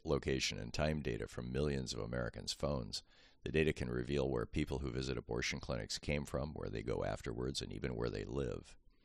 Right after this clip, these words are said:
And anyone can buy the company's data, or in Placer A I dot A I's case, access some of the data simply by f-, creating a free account, including individuals, corporations, and governments who want to learn who's seeking abortion care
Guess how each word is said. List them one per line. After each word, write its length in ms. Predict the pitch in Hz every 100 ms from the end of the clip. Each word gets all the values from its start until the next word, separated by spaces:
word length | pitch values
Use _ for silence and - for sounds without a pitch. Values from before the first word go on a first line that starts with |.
| - - - -
And 140 | 67
anyone 320 | 78 92 65
can 140 | 65 69
buy 180 | 67
the 80 | 67
company's 460 | - 69 71 67 67
data, 260 | 78 78 - - - - - -
or 260 | - 58 64
in 280 | 50 62
Placer 440 | - - 71 - 60 -
A 180 | - 65
I 160 | - 67
dot 240 | - 65 55
A 200 | - 67
I's 280 | 64 78 85
case, 400 | - 50 50 - - -
access 400 | 69 - 67 -
some 180 | 73
of 140 | 76 60
the 100 | 57
data 240 | 55 53
simply 320 | 58 71 69
by 140 | 67 57
f-, 260 | - - -
creating 340 | - 64 53
a 20 |
free 240 | 50 - 64
account, 460 | - - 58 50 -
including 420 | 65 - 80 65
individuals, 680 | 52 78 73 73 67 64 60
corporations, 800 | - - 64 55 58 - - 50
and 120 | -
governments 540 | 58 85 95 57 50 -
who 80 | 57
want 160 | 60
to 60 | 62
learn 260 | 65 65
who's 240 | 65 67 -
seeking 360 | - 82 -
abortion 460 | 62 58 69 71 62
care 320 | - 60 53